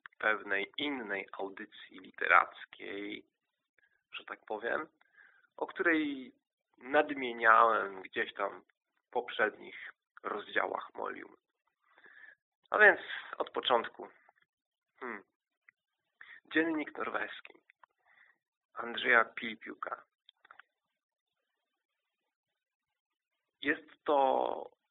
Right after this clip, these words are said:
jedna z takich, hmm, bardziej dla mnie egzotycznych pozycji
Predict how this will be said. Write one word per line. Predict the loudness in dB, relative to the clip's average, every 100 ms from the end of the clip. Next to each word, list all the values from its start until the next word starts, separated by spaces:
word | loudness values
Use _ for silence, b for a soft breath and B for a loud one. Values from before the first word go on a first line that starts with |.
| _ -10
jedna | -4 -4 -2 4 4 4 -2
z |
takich, | -8 -8 -8 -12 -10 -8 -8 -10 -18 -12
hmm, | -8 -8 -10 -16 -20 _ _ -20 -20 _ _ _ _ _ _ 2
bardziej | 4 4 0 2 2 2 0 -4 -12 _ _ _ _ _ _ 2
dla | 6 6
mnie | 4 0 0 0 -4 _ _ _ _ _ _ _ _ _ _ _ _ _ -20 _ _ _ _ _ -20 -6
egzotycznych | -6 -4 -6 -4 -4 -6 -8
pozycji | -8 -8 -10 -14 -16 -16